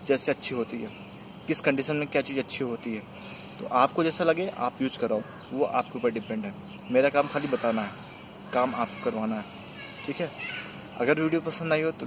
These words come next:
like ज़रूर करिएगा, subscribe जरूर करिएगा, share जरूर करिएगा। और next video जो होगी आपकी, sorry, next video जो आपकी होगी वो wall पुट्टी और wall पीओपी के ऊपर होगी। दोनों में difference क्या होगा, कौन सा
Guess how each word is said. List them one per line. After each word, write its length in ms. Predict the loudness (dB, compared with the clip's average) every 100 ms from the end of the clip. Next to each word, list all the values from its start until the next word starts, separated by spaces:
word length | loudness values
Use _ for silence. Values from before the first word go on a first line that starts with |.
| 4
like 180 | 4 4
ज़रूर 120 | 0
करिएगा, 400 | 2 2 4 2 0 -12 -14 -12 0
subscribe 400 | 0 4 4 4
जरूर 160 | 0 2
करिएगा, 400 | 2 4 4 4
share 320 | 2 4 4
जरूर 140 | 4 0
करिएगा। 360 | 0 2 2 0 -4 -14 -14 -6 4
और 120 | 6
next 300 | 6 2 2
video 340 | 0 2 2 0 0
जो 160 | 4 4
होगी 280 | 4 4 8
आपकी, 260 | 6 4
sorry, 300 | 4 4 4
next 340 | 2 2 0 -2
video 180 | 0 2
जो 160 | 6 6
आपकी 240 | 4 -2
होगी 320 | -2 -2 -2 -4 -10 -12 -12 -2
वो 100 | 0
wall 300 | 8 10 10 10
पुट्टी 420 | 2 -4 -2 2
और 200 | 2 2
wall 260 | 8 8 8
पीओपी 380 | 2 0 2 0
के 120 | 2
ऊपर 220 | 2 0
होगी। 240 | 0 -2
दोनों 280 | 2 2 2
में 140 | 2 0
difference 380 | 2 4 2 4
क्या 120 | 4
होगा, 160 | 6 4
कौन 240 | 6 4
सा 100 | 4